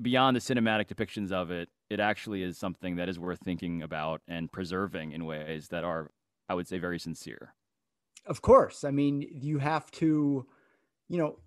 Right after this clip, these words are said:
Speaker 2: there's merit in separating the good from the bad, right? And I think that's kind of like on our best day, what we do on a site is try to, like, apply some sort of critical lens to this is,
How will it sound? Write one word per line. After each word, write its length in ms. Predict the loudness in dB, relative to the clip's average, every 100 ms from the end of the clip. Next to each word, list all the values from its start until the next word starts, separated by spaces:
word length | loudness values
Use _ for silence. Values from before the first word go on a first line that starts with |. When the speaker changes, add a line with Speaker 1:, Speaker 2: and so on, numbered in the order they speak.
| _
Speaker 2:
there's 460 | -6 0 0 0 -4
merit 440 | 0 2 2 0
in 120 | -4
separating 560 | -2 0 2 2 2 2
the 80 | 2
good 280 | 6 6
from 180 | 4 0
the 60 | 0
bad, 400 | 0 -2 -2 -4
right? 340 | -6 -6 -6 -6
And 420 | -6 -2 -2 -4 -10
I 220 | -4 -2 -2
think 360 | -2 -2 0
that's 400 | 0 -2 -2 -8 _
kind 220 | -2 0
of 80 | 2
like 200 | 0 0 -2
on 160 | 0
our 120 | 0
best 500 | 0 0 0 0 -4
day, 460 | 0 4 4 2 -2 -10 _ _
what 180 | 0 2
we 140 | 0
do 220 | 0 0
on 140 | 0 -2
a 40 |
site 360 | -4 0 0 0
is 160 | -4
try 240 | -4 -2 0
to, 80 | 0
like, 200 | -2 -4
apply 340 | -4 -2 -4
some 260 | -4 -4 -2
sort 240 | -2 -2
of 220 | -2 -6 _ _ _ _ 4
critical 460 | 6 6 4 2
lens 380 | 4 2 0 -2
to 80 | -4
this 280 | -2 -2 0
is, 180 | -4